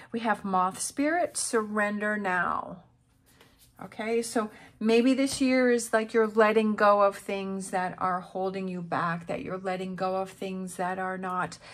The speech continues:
serving you, that have kind of expired, you know, letting go of things, not holding on to things. Sometimes, you know, we have a tendency to just,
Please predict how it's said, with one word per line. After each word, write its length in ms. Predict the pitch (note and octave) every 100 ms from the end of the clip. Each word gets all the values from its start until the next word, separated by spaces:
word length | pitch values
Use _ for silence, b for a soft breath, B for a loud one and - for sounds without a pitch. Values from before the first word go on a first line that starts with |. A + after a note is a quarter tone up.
| B B
serving 600 | - D4+ C#4+ C4+ C4 B3+
you, 360 | C4 B3+ A#3+ A#3+
that 180 | F#3 F3+
have 160 | F3
kind 320 | - G3 F#3+
of 240 | F#3+ F#3 F3+ B B B
expired, 1120 | F3+ - - D4+ D4+ D4 C#4 C4 B3+ B3 A#3+ G#3
you 140 | G3+
know, 220 | F#3+ F3
letting 320 | F#3+ F#3 F3+ G3+
go 340 | C4 C#4 C#4
of 80 | C4+
things, 500 | - C#4 C4 B3 A#3+
not 140 | G3+ F3+
holding 360 | G3+ F#3+ F#3
on 220 | G3+ A#3
to 100 | B3
things. 340 | B3 C4 A#3+ B3
Sometimes, 420 | A3+ G#3+ G#3 G3+ B B B B B B B
you 120 | - G3+
know, 140 | F3+
we 140 | F#3
have 140 | G#3+ G3
a 40 |
tendency 520 | - G#3 G3+ F#3+ G#3
to 120 | F#3+ F#3
just, 280 | F#3 -